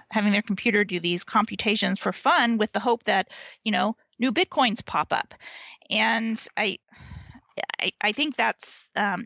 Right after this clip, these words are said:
an incomplete picture at best. So, um, m-, my current understanding of, you know, the way to view them is as really transaction processors,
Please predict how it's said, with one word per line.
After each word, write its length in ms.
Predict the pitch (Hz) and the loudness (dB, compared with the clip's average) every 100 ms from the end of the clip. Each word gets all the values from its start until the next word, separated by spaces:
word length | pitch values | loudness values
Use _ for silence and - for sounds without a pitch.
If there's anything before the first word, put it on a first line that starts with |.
| - | -4
an 80 | 233 | -2
incomplete 560 | 269 269 277 - 233 - | 0 0 0 2 0 -2
picture 500 | - 240 - - 127 196 _ - | -6 -6 -2 -2 -2 -4 _ -6
at 180 | 185 | -2
best. 540 | - 165 - - - - | 0 -2 -4 -8 -8 -2
So, 260 | 220 190 - - - - - | 0 0 -2 -12 -16 -8 -2
um, 360 | 208 190 190 - _ - | 0 0 -4 -10 _ -14
m-, 80 | 170 - - | -14 -12 -4
my 160 | 220 | -4
current 420 | - - 302 311 - | -4 0 2 2 0
understanding 800 | 226 294 - 165 156 226 240 - - | -2 -2 -2 -2 -2 -2 -4 -6 -2
of, 360 | 185 175 202 - _ - | 2 0 -2 -16 _ -8
you 100 | 196 | -4
know, 180 | 165 170 - - - - _ _ _ _ _ - | -2 -2 -6 -12 -14 -16 _ _ _ _ _ -2
the 140 | 220 | 2
way 280 | 214 220 214 | 2 2 0
to 380 | - 196 196 190 | 0 0 0 -2
view 260 | 226 277 | 2 4
them 320 | 247 175 196 208 | 4 2 -2 -2
is 380 | 202 214 208 - | 0 0 0 0
as 320 | 214 208 208 | 0 -2 -2
really 340 | 226 285 254 | -2 0 -2
transaction 680 | - 254 233 220 240 - 226 | -2 0 2 0 -2 -4 -4
processors, 920 | - 233 - - - 90 - - - | -2 -2 -2 -4 -4 -6 -6 -8 -8